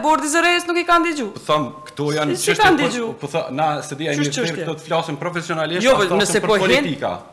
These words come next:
Speaker 1: po
Speaker 2: Unë
Speaker 1: ti
Speaker 2: po
Speaker 1: si
Speaker 2: flas
Speaker 1: ki zbatu,
Speaker 2: në
Speaker 1: ë, Këshilli i Ministrave ka vendosur me shku me ankan. Ti si institucion zbatues nuk e ke ndëgju
Speaker 2: Po, na
Speaker 1: vendimin
Speaker 2: si,
Speaker 1: e Këshillit të
Speaker 2: na
Speaker 1: Ministrave.
Speaker 2: si institucion zbatues, tash kemi rekomanduar që të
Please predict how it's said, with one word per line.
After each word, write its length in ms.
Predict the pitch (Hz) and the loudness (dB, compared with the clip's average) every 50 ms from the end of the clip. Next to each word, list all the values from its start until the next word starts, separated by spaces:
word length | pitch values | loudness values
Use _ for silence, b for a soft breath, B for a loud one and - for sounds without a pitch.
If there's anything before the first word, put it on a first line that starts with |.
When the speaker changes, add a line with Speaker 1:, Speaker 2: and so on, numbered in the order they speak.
| - - | -18 -16
Speaker 1:
po 80 | - 175 | -16 -8
Speaker 2:
Unë 60 | - | -4
Speaker 1:
ti 120 | 202 208 202 | -2 -2 0
Speaker 2:
po 60 | 180 175 | 0 -2
Speaker 1:
si 120 | - - 247 | 0 2 4
Speaker 2:
flas 160 | 247 254 - | 4 4 4
Speaker 1:
ki 60 | 208 - | 4 6
zbatu, 320 | 247 247 240 247 294 330 | 6 6 6 6 4 2
Speaker 2:
në 60 | 277 - B B B B B B B _ - | 2 0 B B B B B B B _ -2
Speaker 1:
ë, 260 | - 185 190 - - | 0 2 2 2 2
Këshilli 260 | - - - 277 277 311 | 0 -2 -2 0 0 2
i 80 | 311 311 | 2 2
Ministrave 400 | 311 320 302 - 277 247 220 214 | 2 2 2 2 4 4 4 6
ka 100 | 240 233 | 6 4
vendosur 300 | 233 240 247 277 302 277 | 4 4 2 2 0 0
me 60 | 294 285 | 0 -2
shku 140 | - - 302 | 0 0 4
me 100 | 285 285 | 4 6
ankan. 460 | 269 262 254 254 226 170 143 135 135 - - - | 6 4 4 2 0 0 0 -2 -6 -10 -8 -2
Ti 140 | - 240 262 330 359 B B B B B B | -2 0 0 0 -4 B B B B B B
si 300 | - - - - 262 262 | -6 -4 0 2 2 4
institucion 500 | 285 302 - 311 277 - - 339 320 294 233 | 2 2 2 0 -2 2 4 4 4 4 4
zbatues 580 | 214 220 262 254 254 254 240 285 285 269 - - - _ | 4 4 4 4 4 0 -4 -4 -6 -6 -8 -10 -10 _
nuk 240 | - 214 214 208 214 | -6 -4 -4 -2 -2
e 80 | 240 233 | -2 -2
ke 80 | 254 247 262 | -2 0 0
ndëgju 320 | 254 269 262 269 349 415 440 - - - - - - - - _ _ _ | 0 0 0 0 0 0 0 0 -4 -10 -20 -20 -20 -20 -20 _ _ _
Speaker 2:
Po, 100 | 202 - 95 | -16 -14 -12
na 100 | 95 196 | -4 0
Speaker 1:
vendimin 420 | 240 247 233 190 226 214 190 180 | 0 0 2 0 0 0 0 0
Speaker 2:
si, 40 | 175 | -2
Speaker 1:
e 40 | 165 | -2
Këshillit 280 | 170 - - 170 160 151 | -4 -6 -8 -8 -8 -8
të 40 | - | -6
Speaker 2:
na 60 | 165 | -6
Speaker 1:
Ministrave. 260 | 160 147 - - 147 | -6 -6 -6 -8 -8
Speaker 2:
si 80 | 139 135 | -10 -10
institucion 500 | 127 123 - 120 117 - - 123 123 117 | -10 -12 -14 -18 -16 -14 -12 -12 -12 -12
zbatues, 640 | 107 - - 117 107 - - 92 92 117 120 - | -12 -8 -6 -6 -6 -6 -8 -12 -16 -16 -16 -16
tash 240 | - 101 92 - - - - | -16 -14 -14 -14 -14 -12 -10
kemi 300 | 135 127 123 120 117 110 | -10 -8 -8 -8 -10 -10
rekomanduar 800 | 107 113 120 - 120 113 107 104 95 87 87 87 95 113 120 120 | -10 -10 -10 -10 -12 -12 -12 -12 -12 -14 -14 -16 -16 -16 -18 -18
që 240 | - - 107 101 101 - b b b b _ | -16 -12 -12 -12 -12 -14 b b b b _
të 40 | - | -20